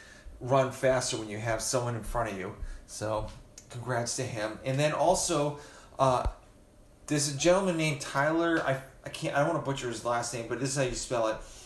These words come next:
F R I E S E.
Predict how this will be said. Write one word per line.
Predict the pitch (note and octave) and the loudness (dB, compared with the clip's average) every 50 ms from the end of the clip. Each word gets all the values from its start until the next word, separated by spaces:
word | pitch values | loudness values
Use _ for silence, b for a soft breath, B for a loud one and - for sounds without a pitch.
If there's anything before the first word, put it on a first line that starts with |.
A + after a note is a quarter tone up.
| B B B B - | B B B B 2
F | D3 D3+ - - - - - | 2 4 2 0 -6 -4 0
R | D#3 C#3+ C#3 C#3 C3+ C3+ | 2 4 4 4 2 2
I | - B2+ B2 B2 B2 B2+ B2 A#2+ - B B B B - - - | 2 2 4 4 4 2 0 -4 -8 B B B B -12 -4 0
E | C#3+ C#3+ D3+ D3+ D3+ D3 C#3+ C#3 - - - | 2 2 2 2 0 -2 -4 -6 -6 -2 0
S | C#3 C3+ B2+ B2 - - - - - - | 2 2 2 2 0 -2 -2 -4 -6 -8
E. | A#2 A2+ G#2+ F#2+ F#2+ | -8 -6 -6 -8 -10